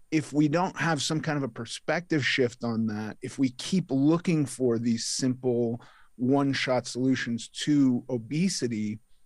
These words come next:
we're just never gonna get there, as proven by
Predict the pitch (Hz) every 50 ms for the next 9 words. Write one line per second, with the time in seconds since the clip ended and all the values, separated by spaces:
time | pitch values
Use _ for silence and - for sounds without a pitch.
0 | _ _ - - - - _ - 165 165 143 165 170 185 196 185 170 156 151 143
1 | 135 175 208 208 - 175 139 - - 156 165 165 156 - - - - 208 233 214
2 | 170 156 143 139 135 135 135 131 131 131 131 127